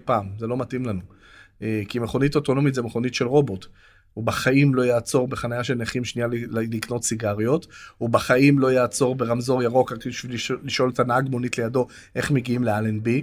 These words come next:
הוא בחיים לא ייסע מעבר לשלושים ליד בית ספר, הוא בחיים לא יעצור בדאבל פארקינג, והוא בחיים לא יעצור באיזה מקום, אה, רק בשביל לקנות שנייה פלאפל וללכת. אנחנו בכלל לא בנויים לזה.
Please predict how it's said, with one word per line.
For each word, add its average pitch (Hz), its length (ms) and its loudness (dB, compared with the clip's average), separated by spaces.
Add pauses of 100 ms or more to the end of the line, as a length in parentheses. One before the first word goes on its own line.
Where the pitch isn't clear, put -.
(280)
הוא 123 100 -4
בחיים 143 580 4
לא 135 180 8
ייסע 131 260 4
מעבר 127 320 0
לשלושים 123 500 -2
ליד 120 240 -2
בית 107 120 -8
ספר, 110 400 -2 (240)
הוא 123 100 -6
בחיים 135 300 2
לא 143 60 6
יעצור 135 280 2
בדאבל 120 460 0
פארקינג, 127 480 -2
והוא 123 120 -8
בחיים 135 400 0
לא 147 200 8
יעצור 147 520 6 (380)
באיזה 143 420 10
מקום, 160 480 8
אה, 151 240 8
רק 143 180 0
בשביל 151 240 2
לקנות 147 340 -2
שנייה 147 220 2
פלאפל 139 460 4
וללכת. 127 500 2 (320)
אנחנו - 220 -6
בכלל 185 240 -2
לא 185 60 2
בנויים 170 320 -4
לזה. - 180 -6